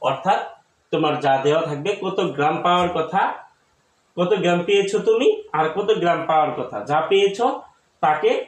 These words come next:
কত গ্রাম পাওয়ার কথা তা দ্বারা ভাগ করে একশো দ্বারা গুণ করলে তুমি উৎ-, উৎপাদন শতকরা পরিমাণ পেয়ে যাবা। তো প্রিয় শিক্ষার্থী, আজকে এ পর্যন্তই।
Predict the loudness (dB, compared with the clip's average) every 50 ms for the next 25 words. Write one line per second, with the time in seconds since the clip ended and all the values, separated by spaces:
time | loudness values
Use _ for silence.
0 | -4 -4 -2 0 0 0 0 0 0 0 0 0 2 2 2 2 2 0 -2 -2
1 | -2 -2 0 0 0 2 2 2 2 0 0 -4 -6 -8 -10 -6 -4 -2 -2 0
2 | -2 -4 -4 -4 -2 0 0 0 0 -2 -2 -2 -2 0 0 0 0 0 -2 -2
3 | -2 -4 -6 -8 -10 -12 -12 -6 -6 -6 -6 -4 -2 -2 -2 -2 -2 -4 -4 -8
4 | -8 -8 -8 -8 -8 -6 -6 -4 -2 -2 -2 -4 -6 -10 -18 _ _ _ _ -4
5 | -2 -2 -2 -2 -6 -8 -10 -14 -16 -20 _ _ _ _ _ _ _ _ _ _
6 | _ _ _ _ _ _ _ _ -16 -10 -6 -2 -2 -2 -2 -4 -6 -6 -8 -6
7 | -4 -6 -6 -6 -8 -10 -10 -10 -8 -4 -2 -2 -2 0 -2 -4 -4 -4 -4 -6
8 | -6 -2 -2 -2 -2